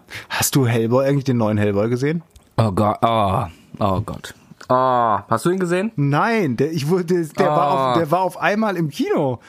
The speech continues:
Speaker 1: Ich dachte, das
Speaker 2: Ah.
Speaker 1: dauert irgendwie noch. Und dann dachte ich, oh, der ist ja, ach du lieber Heiland. Und ich stehe ja
Speaker 2: Ah, ja,
Speaker 1: total
Speaker 2: ganz
Speaker 1: zumindest
Speaker 2: furchtbar.
Speaker 1: auf den ersten Hellboy, ne? Also auf den, vor dem
Speaker 2: Ja,
Speaker 1: Remake.
Speaker 2: die
Speaker 1: Den
Speaker 2: sind,
Speaker 1: finde ich
Speaker 2: die
Speaker 1: großartig, den zweiten mag ich nicht mehr
Speaker 2: sind
Speaker 1: so.
Speaker 2: toll, ja.
Speaker 1: Aber,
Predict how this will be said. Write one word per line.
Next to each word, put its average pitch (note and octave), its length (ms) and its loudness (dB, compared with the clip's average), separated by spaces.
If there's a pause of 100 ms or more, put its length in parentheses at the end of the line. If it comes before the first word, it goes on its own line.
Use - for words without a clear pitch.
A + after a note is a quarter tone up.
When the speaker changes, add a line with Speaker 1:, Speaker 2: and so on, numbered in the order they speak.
(160)
Speaker 1:
Ich D3 160 -2
dachte, F3+ 180 2
das D#3+ 120 2
Speaker 2:
Ah. C#3+ 80 2
Speaker 1:
dauert C#3+ 380 2 (120)
irgendwie D#3+ 220 0
noch. D#3 180 0
Und D#3+ 180 0
dann F3 120 0
dachte G3 220 -2
ich, F3 100 0
oh, D#3 140 0
der C3+ 160 0
ist B2 120 -4
ja, E3 160 0
ach C3 220 -2
du B2+ 120 -2
lieber A#2 240 0
Heiland. A2 360 -2 (880)
Und D3+ 100 2
ich D3+ 100 0
stehe D#3+ 220 0
ja C#3 80 2
Speaker 2:
Ah, A#2 60 0
ja, A2+ 60 2
Speaker 1:
total C3+ 260 2
Speaker 2:
ganz G3+ 100 -4
Speaker 1:
zumindest F3+ 320 0
Speaker 2:
furchtbar. - 120 0
Speaker 1:
auf F2+ 40 -8
den D3+ 160 0
ersten D#3 380 -2
Hellboy, G#2+ 420 2
ne? E3 240 0
Also A#2 300 0
auf - 180 -6
den, C3 420 -4
vor C3+ 160 0
dem A#2 80 2
Speaker 2:
Ja, A#2+ 220 2 (100)
Speaker 1:
Remake. A#2 60 4
Speaker 2:
die A2 100 0
Speaker 1:
Den B2 60 0
Speaker 2:
sind, E3+ 100 2
Speaker 1:
finde E3 160 -2
ich B2 40 -4
Speaker 2:
die A#2 40 -6
Speaker 1:
großartig, E3+ 420 2
den - 80 -12
zweiten D#3 440 0
mag C#3+ 200 0
ich E3 100 -6
nicht E3+ 160 0
mehr E3+ 120 2
Speaker 2:
sind D#3+ 80 -2
Speaker 1:
so. E3+ 60 4
Speaker 2:
toll, A2 200 2
ja. F#2+ 180 -2 (520)
Speaker 1:
Aber, B2+ 480 0